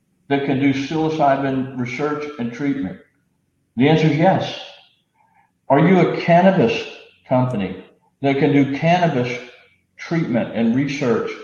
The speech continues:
and figure out the best, uh, cannabinoid compounds and such for cannabis for treatment?" The answer is yes. "Are you an edible mushrooms company? Are you guys interested in what goes on at the edible compounds so that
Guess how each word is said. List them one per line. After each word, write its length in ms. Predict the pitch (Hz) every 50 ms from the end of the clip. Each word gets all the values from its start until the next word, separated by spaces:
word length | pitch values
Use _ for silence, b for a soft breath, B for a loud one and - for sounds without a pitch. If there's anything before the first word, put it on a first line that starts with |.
| B B B B B B _ _ -
and 180 | 123 123 117
figure 320 | - 147 143 135 131 127 123
out 220 | 117 107 98 113
the 60 | 113
best, 200 | 117 120 123 - - - - - _ _ -
uh, 640 | 117 110 104 104 101 92 87 - - 113 - - - -
cannabinoid 480 | 127 135 135 139 131 120 117 113 113
compounds 540 | - 110 107 107 - - 107 101 104 104 -
and 160 | 107 95 98
such 300 | - - 104 95 - -
for 180 | - - 110 101
cannabis 440 | - 127 120 113 113 110 101 98 - - - _ -
for 80 | 110
treatment?" 380 | 101 - 135 117 - 123 - _ _ _ _ _ _ _ _ _ _ _ _ _ _
The 100 | 214 120
answer 160 | 139 269 -
is 100 | 139 139
yes. 460 | 151 175 220 214 - - - - - - - - _ _ _ _ _ _ _ _ _ _ _ _ _ _ _ _ _
"Are 80 | 123 139
you 160 | 170 208 226
an 100 | 202 160
edible 440 | - 127 143 156 196 190 180 175 165
mushrooms 400 | 165 175 180 180 - 202 185 -
company? 300 | - 196 202 208 196 185
Are 80 | 151 135
you 160 | 139 156 160
guys 300 | 165 170 165 160 156 151
interested 440 | 151 156 - 190 160 - - 180 170
in 120 | 143 131
what 200 | 139 107 - -
goes 200 | - 135 127 127
on 240 | 135 139 143 139 135
at 80 | 131
the 100 | - - - -
edible 300 | 117 127 151 160 165 160
compounds 580 | - 180 170 170 165 - 185 175 175 175 - - -
so 160 | 151 127 123
that 200 | 123 120 110